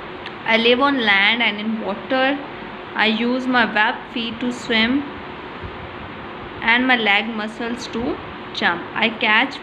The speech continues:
flies with my long sticky tongue. I lay eggs. My babies do not look like me." Uh, as frogs are the, the frogs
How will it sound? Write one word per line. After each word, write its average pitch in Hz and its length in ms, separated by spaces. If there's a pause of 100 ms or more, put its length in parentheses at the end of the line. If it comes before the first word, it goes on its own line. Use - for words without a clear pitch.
flies 233 400
with 208 180
my 196 80 (160)
long 208 380
sticky 226 360 (140)
tongue. 202 260 (220)
I - 20 (140)
lay 214 240
eggs. 208 500
My 190 140 (240)
babies 208 420 (160)
do 220 120
not 214 340
look 208 220
like 180 200 (140)
me." 226 80 (1600)
Uh, 208 240 (1040)
as 247 260
frogs 240 400 (140)
are 214 200 (120)
the, 220 100 (240)
the 214 100 (1200)
frogs 240 340